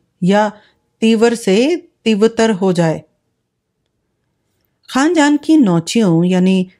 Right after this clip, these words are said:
शरीफ और ख़ानदान वाली रंडियां दूसरे लड़कियों को खरीद लेती हैं। ये खरीदी लड़कियां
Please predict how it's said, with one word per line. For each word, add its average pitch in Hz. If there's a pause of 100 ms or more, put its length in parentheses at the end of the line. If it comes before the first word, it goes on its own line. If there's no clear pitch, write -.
शरीफ 202
और 190
ख़ानदान 190
वाली 202
रंडियां 175
दूसरे 208
लड़कियों 180
को 214
खरीद 185
लेती 156
हैं। 151 (460)
ये 175
खरीदी 165
लड़कियां 165